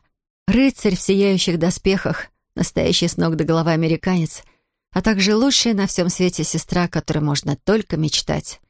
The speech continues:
Я счастлива, что наконец познакомилась с Габриэлем и Джен, и что у меня есть мой верный пёс, который сидит у моих ног. Чего ещё можно желать?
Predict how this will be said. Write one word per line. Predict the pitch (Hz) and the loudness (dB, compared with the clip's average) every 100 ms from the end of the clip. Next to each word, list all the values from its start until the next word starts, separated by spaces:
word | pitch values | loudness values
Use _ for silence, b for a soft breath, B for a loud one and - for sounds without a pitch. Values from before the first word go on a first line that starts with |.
| _ _ _ _ | _ _ _ _
Я | 180 185 | 0 0
счастлива, | - 220 - 156 160 | 2 0 -2 -2 -2
что | - 156 | -2 -2
наконец | 156 160 165 160 | -2 0 -2 -2
познакомилась | - 156 160 - 185 160 156 - b b b | -4 -2 -2 -2 0 0 -2 -4 b b b
с | 160 | -2
Габриэлем | 165 160 170 180 196 156 | 0 0 2 2 2 0
и | 151 | 0
Джен, | - 165 175 - _ _ _ _ - | 0 -2 -4 -8 _ _ _ _ -4
и | 175 | -2
что | - 196 | 0 2
у | |
меня | 190 190 | 2 2
есть | 196 - | 0 0
мой | 175 175 | 0 2
верный | 208 190 190 | 2 0 -2
пёс, | - 180 202 | 0 -2 -2
который | - 160 175 180 | -4 -2 0 0
сидит | - 170 180 | -2 -2 0
у | 165 | 0
моих | 170 180 | 0 -2
ног. | 170 170 - _ _ _ _ _ | -4 -4 -8 _ _ _ _ _
Чего | - 220 240 | -2 2 2
ещё | 254 - 196 | 2 0 0
можно | 160 151 151 | 0 -2 -2
желать? | 147 160 151 - | -2 -2 -4 -8